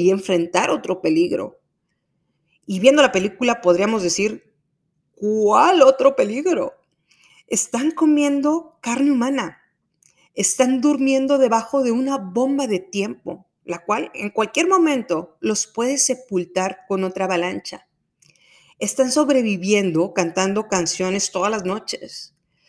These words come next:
Sus probabilidades de morir ahí se incrementan cada hora.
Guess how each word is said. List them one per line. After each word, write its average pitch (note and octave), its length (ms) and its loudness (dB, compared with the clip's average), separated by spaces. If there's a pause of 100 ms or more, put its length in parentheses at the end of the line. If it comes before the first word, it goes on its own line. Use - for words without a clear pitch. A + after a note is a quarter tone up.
(280)
Sus - 320 -8
probabilidades F#3 920 0
de F#3+ 100 2
morir D#3+ 600 -2 (240)
ahí E3 500 -4 (300)
se - 180 -4
incrementan F3+ 760 -2
cada D#3 360 -4
hora. - 400 -8